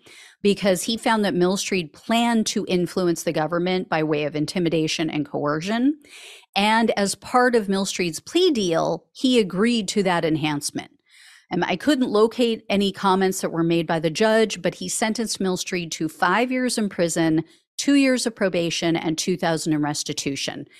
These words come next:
So this surprises me. Th-, this judge is notorious for granting the prosecutors everything they asked for. So I'm shocked that he went a little below. Um, and Millstreet has been in prison since his arrest in twenty twenty-two. So he's gonna receive credit for time served.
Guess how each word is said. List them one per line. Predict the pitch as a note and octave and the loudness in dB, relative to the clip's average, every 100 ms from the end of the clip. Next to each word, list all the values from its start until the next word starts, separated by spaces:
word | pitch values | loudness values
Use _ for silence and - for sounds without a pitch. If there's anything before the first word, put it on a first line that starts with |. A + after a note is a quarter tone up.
| - - _ | -20 -20 _
So | - | -4
this | G3+ G#4+ - | 2 4 4
surprises | A4 - C4 A#3 A#3 C4 C4 | 0 2 4 4 2 0 2
me. | C4 B3+ B3+ B3+ F3+ E3 | 4 4 2 0 -4 -6
Th-, | F3 - | -6 -4
this | G#3 C#4+ - | 0 0 -2
judge | E3+ G#3+ G#3 A3+ G#3 A3 | 0 2 4 2 0 -2
is | G#3 F3+ | -2 0
notorious | F#3 E3+ - E3+ E3 F3 F3+ F3+ - | 0 -2 -2 0 2 2 0 -2 -2
for | F3 | -4
granting | D3+ D#3+ D#3+ F3+ | -2 0 0 -2
the | E3 | -2
prosecutors | D#3+ D#3 D#3 F#3 - F#3 F3+ E3+ - | 0 -2 -2 -4 -4 -4 -2 -4 -4
everything | E3+ E3 E3+ E3 D#3+ D#3 | -4 -2 -4 -2 0 0
they | D#3 | -2
asked | D3 D3 - - | -2 -2 -4 -2
for. | A3 A3 A#3 A#3+ - - - | 0 2 2 0 -4 -20 -10
So | - | -4
I'm | E3 | -2
shocked | D#3 - E3+ F3+ | -2 0 2 0
that | F3+ | -4
he | E3 F#3 | -4 -2
went | F3 E3+ | 0 2
a | |
little | F3 E3+ D#3+ | 0 0 -2
below. | D#3+ E3 G#3 A3 A#3 - - _ _ - | 0 2 4 4 2 -2 -18 _ _ -4
Um, | F3 E3 E3 | 0 2 2
and | G3+ G3+ | 2 4
Millstreet | D#4 G4 - D#4+ C4+ A#3 | 4 2 0 2 2 0
has | A#3 G#3+ | -2 0
been | A3+ | 0
in | G#3 F#3+ | 0 -2
prison | G#3+ G#3 F3+ D3+ C#3+ | 0 0 2 0 0
since | - - G3 - | -4 -4 -2 -2
his | F#3 F#3 | -2 0
arrest | E3 D#3+ - | 0 0 -2
in | D#3 | -4
twenty | - D#3 D3+ | -2 0 0
twenty-two. | - D3 C#3 - C#3 - | 0 -4 -4 -4 -6 -6
So | - D#3 | -6 -4
he's | E3+ G#3+ | -2 -2
gonna | - A3+ | -2 -2
receive | F#3+ F#3 - G3+ - | -2 -2 -2 -6 -4
credit | G#3 F#3+ F3 | -2 -2 -2
for | E3+ | -6
time | - D#3+ D3+ | -4 -2 -2
served. | - C4 A3 G#3 F#3 | 2 4 4 4 0